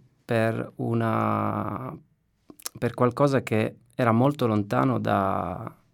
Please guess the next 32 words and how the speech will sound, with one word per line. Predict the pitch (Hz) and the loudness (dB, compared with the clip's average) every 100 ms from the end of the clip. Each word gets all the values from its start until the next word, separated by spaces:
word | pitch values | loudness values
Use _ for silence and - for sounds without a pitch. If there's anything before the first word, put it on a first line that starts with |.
| _ _ _ | _ _ _
da, | - 117 107 107 | -10 -6 -6 -8
dalla | - 131 107 | -8 -4 -2
mia | 110 113 | 0 -2
cultura | 117 104 127 127 110 | -4 -4 -2 0 2
e | |
anche | 107 101 104 | 0 0 -2
dalla | 101 101 | -2 -2
mia | 104 | -2
esperienza, | 98 110 101 107 123 - | -4 -4 -2 -2 -2 -6
come | - 110 | -6 -6
appunto | 113 - 107 107 | -6 -4 -4 -2
la | 104 | -2
corrida, | 107 104 107 123 139 - - - - - _ | -2 -4 -2 -2 -4 -8 -20 -20 -20 -20 _
ma | 135 120 | -2 -2
che | 120 120 | 0 -4
come, | - 135 131 127 123 120 117 113 117 127 135 - _ _ _ _ _ _ - | -2 2 4 4 2 0 0 0 0 -2 -6 -12 _ _ _ _ _ _ -12
mm, | 127 127 - 156 - - - - | -10 -8 -10 -12 -16 -20 -20 -20
qualcosa | - 135 123 131 127 | -8 -6 -4 -2 -2
che | 131 120 | -4 -6
ti | - | -4
attrae | 120 - - 127 135 135 | -6 -4 0 2 4 2
perché | 131 120 120 120 | -2 -6 -4 -4
luccica, | 113 127 131 - 117 123 | -2 -2 -2 -4 -4 -4
perché | 120 117 120 | -6 -6 -4
brilla, | 117 127 131 127 | -2 0 0 -2
sono | 110 120 104 | -4 -4 -6
stato | - 107 | -6 -6
attratto, | 110 - 110 95 - | -6 -6 -8 -8 -6
no, | 117 | -6
da | 135 | -4
questo | 117 - 113 | -6 -8 -8
tema. | 117 113 113 | -8 -8 -8